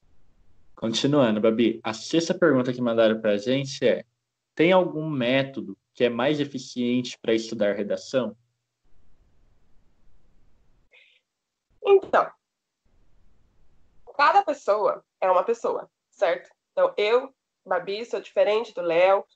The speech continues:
Speaker 2: você é diferente da pessoa que fez a pergunta anterior, você é diferente do seu colega de sala. Não tem como a gente falar assim, "Nossa, eu tenho um método infalível, que se você pegar esse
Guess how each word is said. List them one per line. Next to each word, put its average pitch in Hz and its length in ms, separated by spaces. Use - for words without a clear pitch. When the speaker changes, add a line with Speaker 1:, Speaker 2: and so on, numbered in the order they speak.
Speaker 2:
você 190 320
é 233 120
diferente 214 500
da - 80
pessoa 202 300
que - 80
fez 196 180
a 196 60
pergunta 196 360
anterior, 185 640
você 202 220
é 202 60
diferente 202 440
do - 40
seu 196 120
colega 185 380
de 170 140
sala. 196 560
Não 311 260
tem 294 200
como 262 300
a 220 40
gente 226 180
falar 202 180
assim, 220 320
"Nossa, 233 280
eu 226 40
tenho 233 180
um 226 40
método 226 360
infalível, 269 600
que - 120
se 254 120
você 233 280
pegar 311 340
esse 240 200